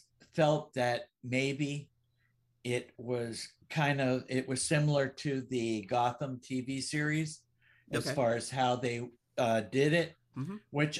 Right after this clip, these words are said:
Speaker 1: I could see that
Speaker 2: Yeah.
Speaker 1: in some cases.
Speaker 2: Yeah.
Speaker 1: Um, especially there, uh, in the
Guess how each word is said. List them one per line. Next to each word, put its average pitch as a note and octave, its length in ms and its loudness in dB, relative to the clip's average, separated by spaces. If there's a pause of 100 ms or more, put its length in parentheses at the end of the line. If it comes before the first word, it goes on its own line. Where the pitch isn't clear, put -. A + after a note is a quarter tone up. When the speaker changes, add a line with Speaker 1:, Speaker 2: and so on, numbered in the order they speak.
Speaker 1:
I C#3+ 120 2
could C#3 240 -4
see A3 300 -2
that F2+ 380 -4 (200)
Speaker 2:
Yeah. F3+ 180 -8 (540)
Speaker 1:
in B2+ 240 0
some C#3 340 2
cases. D#3 680 -2 (100)
Speaker 2:
Yeah. D#3 160 -6 (560)
Speaker 1:
Um, A2+ 480 2 (240)
especially D3 1300 -2
there, B2+ 640 0
uh, B2 120 -2 (160)
in B2 240 -4
the G#2+ 540 -4